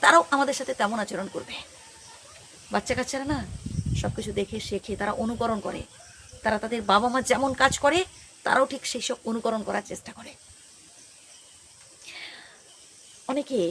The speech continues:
আমি দেখেছি অল্প বয়সে অনেক কিছু সিদ্ধান্ত নিয়ে নেন, প্রেম বিয়ে থার মতো একটা সিদ্ধান্ত নিয়ে নেন। ভাই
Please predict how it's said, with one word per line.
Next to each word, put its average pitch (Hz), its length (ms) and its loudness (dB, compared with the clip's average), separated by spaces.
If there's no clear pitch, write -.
আমি 247 140 -6
দেখেছি 220 420 -6
অল্প 240 240 2
বয়সে 302 240 2
অনেক 277 160 2
কিছু 247 160 -6
সিদ্ধান্ত 190 340 -4
নিয়ে 170 180 -6
নেন, - 160 -10
প্রেম 214 260 0
বিয়ে 214 160 -2
থার 208 180 -8
মতো 220 180 -6
একটা - 140 -10
সিদ্ধান্ত - 360 -6
নিয়ে - 200 -8
নেন। - 160 -12
ভাই 285 140 6